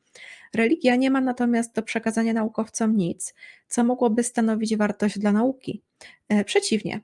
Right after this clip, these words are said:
postęp w nau-, w nauce wymagał odrzucenia wszelkich pozostałości religii,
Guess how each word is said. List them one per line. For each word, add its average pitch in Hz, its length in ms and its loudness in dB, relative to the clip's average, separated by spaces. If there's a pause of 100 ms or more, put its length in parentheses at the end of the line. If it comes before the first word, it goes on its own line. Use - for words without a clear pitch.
(120)
postęp 254 460 2
w - 60 -2
nau-, 233 240 2 (120)
w - 40 -2
nauce 208 460 2
wymagał 214 440 0
odrzucenia 202 520 -2
wszelkich - 420 -2
pozostałości 220 680 -2
religii, 185 440 -2